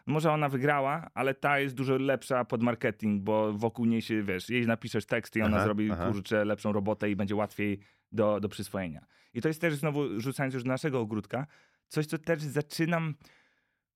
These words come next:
Speaker 1: może nie tyle co dostrzegać w stand-upie, no bo, ale że, że, że ten element jest nieunikniony, że bardzo chcemy żyć w takim szczerym świecie, że tylko talent wygrywa, ale prawda jest taka,
Speaker 2: Nie,
Speaker 1: że
Speaker 2: nie, nie, to, to nigdy tak nie było. To
Speaker 1: No.
Speaker 2: pamiętasz, że kiedyś, y, y,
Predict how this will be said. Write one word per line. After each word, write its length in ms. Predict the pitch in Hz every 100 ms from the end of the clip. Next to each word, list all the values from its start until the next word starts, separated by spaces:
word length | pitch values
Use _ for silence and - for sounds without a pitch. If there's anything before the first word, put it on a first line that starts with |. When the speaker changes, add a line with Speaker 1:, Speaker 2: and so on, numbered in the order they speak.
| _ -
Speaker 1:
może 160 | 131 147
nie 100 | 165
tyle 140 | 165
co 120 | 160
dostrzegać 520 | 143 - - 170 165 147
w 20 |
stand-upie, 380 | - 139 127 131
no 100 | 127
bo, 360 | 120 123 117 - _ _ -
ale 220 | 131 127
że, 100 | 123 - _ _ _ -
że, 180 | 120 120 _ -
że 120 | 113
ten 160 | 147 147
element 300 | 151 165 156
jest 120 | 131
nieunikniony, 600 | 139 143 135 127 131 107
że 80 | 107
bardzo 220 | 113 147
chcemy 240 | - 147 127
żyć 140 | 131
w 60 | -
takim 220 | 131 117
szczerym 320 | - 131 113
świecie, 280 | - 123 113
że 100 | 117
tylko 220 | 127 120
talent 300 | 127 127 117
wygrywa, 360 | 117 127 131 120
ale 140 | 131
prawda 320 | - 143 139
jest 100 | 143
taka, 200 | - 139
Speaker 2:
Nie, 80 | 139
Speaker 1:
że 140 | 160 190
Speaker 2:
nie, 80 |
nie, 140 | 185 170
to, 180 | 143 143 - - -
to 160 | 139 143
nigdy 260 | 143 196 170
tak 120 | 104
nie 120 | 98
było. 240 | 87 82
To 80 | 92
Speaker 1:
No. 40 | 110
Speaker 2:
pamiętasz, 320 | 135 135 117
że 140 | 107 101 - - - -
kiedyś, 340 | 127 123 123
y, 40 | -
y, 460 | 101 95 90 92